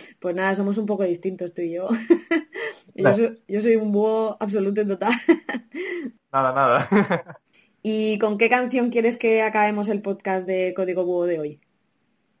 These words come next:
Speaker 2: Pues para acabar de una forma épica, con Paradise de Coldplay.
Speaker 1: Muy bien, pues ahora vamos a poner Coldplay para ti, Emilio. Muchísimas gracias de, de haber estado aquí en Código Búho con nosotros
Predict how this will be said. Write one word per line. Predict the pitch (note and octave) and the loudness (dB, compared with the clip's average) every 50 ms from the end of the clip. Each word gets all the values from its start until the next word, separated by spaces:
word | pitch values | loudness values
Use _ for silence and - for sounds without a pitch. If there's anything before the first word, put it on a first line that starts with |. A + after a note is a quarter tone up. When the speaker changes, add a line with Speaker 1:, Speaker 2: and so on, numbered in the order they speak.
| _ _ | _ _
Speaker 2:
Pues | - C#3+ C#3 C3+ C3+ | 2 4 4 4 4
para | C3 C#3 C3 C3 | 4 4 4 4
acabar | C3 C3 B2+ C3 C3+ C#3 | 4 4 4 4 4 2
de | C#3 | 2
una | D3 D3 C#3 | 0 -2 0
forma | C#3 D#3 D3 C#3+ D3 C#3+ | 0 0 0 2 0 0
épica, | C#3+ D3 D#3 D3+ E3+ E3+ E3+ F3 E3 E3+ | -2 -4 -4 0 2 2 2 2 0 -2
con | - C#3 C#3 C#3 C3+ - | -4 -4 -4 -4 -2 0
Paradise | - C#3+ C#3 C#3 C#3+ D3+ E3 F3 F3+ - | 2 4 4 6 4 4 2 0 -2 -6
de | E3 C#3+ C#3+ C3+ C3 C3 | -8 -6 -4 -4 -4 -2
Coldplay. | C3+ C#3 C3+ C3+ C3+ - B2+ A#2 A2 A2 - _ _ _ _ _ _ - | 0 0 0 0 -2 -6 -8 -8 -8 -8 -12 _ _ _ _ _ _ -12
Speaker 1:
Muy | F3+ F3+ F3+ E3+ | -10 -8 -6 -6
bien, | D3+ C#3+ C#3 D#3 | -6 -8 -10 -8
pues | - E3+ D#3+ D3+ D#3 D3 D3 D#3 - - - _ _ _ _ | -6 -4 -2 -2 -2 -4 -6 -8 -10 -14 -20 _ _ _ _
ahora | - - E3+ E3 E3+ F3 F3 F3+ F3+ F3+ F3+ | -14 -10 -6 -4 -4 -2 -2 -2 -2 -2 -4
vamos | F3 F3 F3 F#3 F#3+ | -4 -6 -6 -4 -4
a | G3 E3 | -4 -4
poner | F3 F3 F3 F3 F3 E3+ F3 F3 F3 F3 D#3+ - _ _ _ | -4 -4 -4 -4 -2 -2 -2 -2 -4 -6 -10 -14 _ _ _
Coldplay | - E3+ F3 F3+ E3+ - - F#3 G3+ A3+ C4+ D4 | -4 -2 -2 -2 -2 -2 0 2 4 4 2 2
para | - A3 F#3+ F#3+ F3+ E3+ | 2 0 0 2 0 0
ti, | E3 G#3+ A#3 C4+ D#4 E4 - | 0 -2 0 0 -2 -4 -4
Emilio. | G#3+ G#3 G3+ G3+ A3 A3+ B3+ B3+ A#3+ | -2 -2 0 0 0 2 0 0 0
Muchísimas | A3+ G#3 G3+ G#3 G3 G#3+ A3 A3+ A3 | 0 -2 -2 -4 -4 -4 -4 -2 -2
gracias | G#3+ G#3 G#3 G#3 A3 G#3 G3+ F#3 | -2 -2 -2 -2 -2 -2 -2 -2
de, | G3 G3 G3 F#3+ F#3 F3+ F3 F3 F#3+ - _ | 0 0 0 0 -2 -2 -4 -10 -14 -18 _
de | - G3 F3+ | -12 -8 -4
haber | F3+ F#3 F#3+ | -2 0 0
estado | G3 G3 - G3 F#3+ F#3+ | 0 -2 -4 -6 -6 -4
aquí | F#3 F#3 F#3+ | -4 -4 -6
en | F#3+ F#3 | -6 -4
Código | F#3+ F#3+ F#3+ F#3 F3+ | -2 -2 -2 -2 -2
Búho | F#3 G3 G#3 G#3+ G3+ | -2 -2 -2 -2 -4
con | G3+ | -4
nosotros | G3 F#3+ G3 - G3+ G3+ A#3+ A#3+ B3+ D4 - _ | -6 -6 -6 -6 -6 -4 -4 -4 -4 -6 -8 _